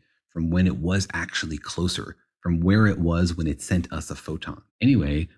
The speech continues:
we are looking at stuff at the edge of the observable universe. And so, for example, there's a galaxy people have looked at that might be the most distant object.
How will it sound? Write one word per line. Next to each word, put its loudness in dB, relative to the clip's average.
we 4
are 4
looking 6
at 2
stuff 0
at -2
the 0
edge 4
of 2
the 2
observable -2
universe. -2
And -2
so, -4
for -6
example, -2
there's -4
a -8
galaxy -4
people -4
have -8
looked -4
at -6
that -18
might 0
be 2
the 2
most 2
distant 4
object. -4